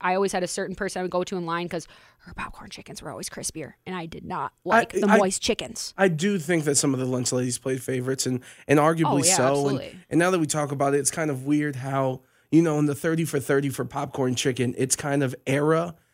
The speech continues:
Speaker 2: and its appearance into the game kind of got blindsided by boneless chicken.
Speaker 1: True.
Speaker 2: And the separation, and
Speaker 1: True.
Speaker 2: also just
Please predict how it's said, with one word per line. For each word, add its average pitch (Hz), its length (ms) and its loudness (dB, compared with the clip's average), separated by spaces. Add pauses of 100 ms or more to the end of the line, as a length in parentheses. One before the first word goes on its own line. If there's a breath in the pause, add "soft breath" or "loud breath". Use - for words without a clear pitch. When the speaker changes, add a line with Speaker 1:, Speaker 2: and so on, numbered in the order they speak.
(160)
Speaker 2:
and 131 120 0
its 131 140 0
appearance 135 520 0
into 127 260 -2
the 127 100 0
game 127 340 0
kind 123 220 -4
of 123 60 -2
got 107 180 -4
blindsided 120 580 -2
by 123 140 -2
boneless 143 480 -2
chicken. 208 500 0
Speaker 1:
True. 226 460 2
Speaker 2:
And 156 100 6
the 156 60 6
separation, 139 800 0
and 143 100 2
Speaker 1:
True. 143 100 2
Speaker 2:
also 214 220 6
just 139 340 2